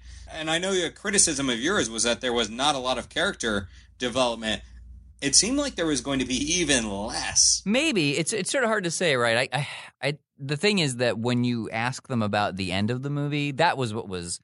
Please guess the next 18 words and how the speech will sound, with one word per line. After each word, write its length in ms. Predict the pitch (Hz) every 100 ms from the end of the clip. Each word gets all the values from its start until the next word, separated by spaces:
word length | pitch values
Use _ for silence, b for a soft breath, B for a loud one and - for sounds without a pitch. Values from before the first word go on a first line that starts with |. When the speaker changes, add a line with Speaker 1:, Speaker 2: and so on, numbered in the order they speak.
| _ _ _
Speaker 2:
the 80 | -
most 440 | 104 95 95 - -
telling 360 | 90 78 76
to 100 | 78
me, 340 | 71 69 69 92
right? 220 | 85 85
Like, 160 | 90 113
I 80 | 170
agree. 500 | 170 143 123 101 69
I 80 | 95
agree. 300 | 98 90 85
Maybe 260 | 95 101
some 200 | 98 104
of 80 | 95
that 180 | 95 -
stuff 260 | - 90
was, 240 | 87 85 - _ _ _ _ _ _ _ -
was, 340 | 117 117 107